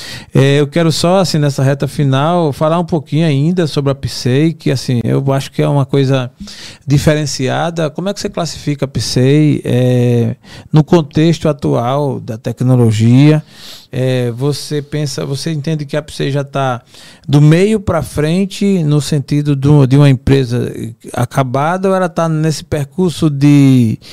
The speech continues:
de pesquisa, de descoberta, ela vai ser sempre assim? No final, quando a gente fala psei, a gente lembra de quê e ela é o quê?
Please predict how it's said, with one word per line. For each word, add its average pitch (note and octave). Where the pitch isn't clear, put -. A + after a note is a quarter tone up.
de C3+
pesquisa, D#3
de B2+
descoberta, C#3
ela D#3+
vai C#3
ser C#3
sempre D3+
assim? D3+
No A3+
final, C3+
quando F3
a E3+
gente E3
fala D3+
psei, C3+
a C3
gente C#3+
lembra E3
de D#3
quê D3
e D3+
ela D#3+
é -
o D#3+
quê? G2